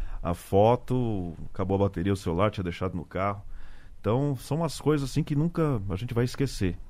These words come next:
E olha que eu já fiz coisas, sabe? Já fiz tragédia, já fiz acidente, mas esse ali marcou muito, porque o mundo inteiro tava olhando pra Chapecó aquela vez, né?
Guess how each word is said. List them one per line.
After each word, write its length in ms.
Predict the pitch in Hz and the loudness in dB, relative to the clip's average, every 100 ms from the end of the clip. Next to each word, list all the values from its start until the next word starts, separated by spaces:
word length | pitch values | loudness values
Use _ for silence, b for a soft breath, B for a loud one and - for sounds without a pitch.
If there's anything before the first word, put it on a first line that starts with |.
| - - | -12 -10
E 100 | - | -2
olha 160 | 98 180 | -2 0
que 40 | |
eu 60 | 185 | -2
já 100 | 120 | -2
fiz 280 | - 170 - | -2 -6 -2
coisas, 340 | 120 117 90 | 0 2 0
sabe? 220 | 90 95 90 - - | -2 -2 -4 -10 -8
Já 120 | 90 | -8
fiz 180 | - 107 | -6 -10
tragédia, 520 | - 95 82 101 95 92 | -4 -4 -2 -2 -2 -6
já 40 | |
fiz 160 | 92 98 | -6 -6
acidente, 720 | 90 85 80 110 101 - 85 b b b - | -4 -4 0 2 2 -4 -8 b b b -2
mas 220 | 104 104 | 0 2
esse 160 | 156 131 | 0 0
ali 100 | 139 | 2
marcou 300 | 135 110 131 | 2 2 2
muito, 280 | 101 101 | 4 2
porque 180 | - - | 0 0
o 40 | 117 | 2
mundo 300 | 110 143 101 | 4 4 2
inteiro 260 | 85 98 | 0 0
tava 240 | 95 95 95 | 0 -2 -2
olhando 200 | 90 98 | -2 -2
pra 140 | 95 | -2
Chapecó 480 | 98 104 - 87 92 | -4 -4 -4 -2 -2
aquela 220 | 87 98 | 0 0
vez, 260 | 87 82 73 | -2 -2 -4
né? 140 | 82 | -6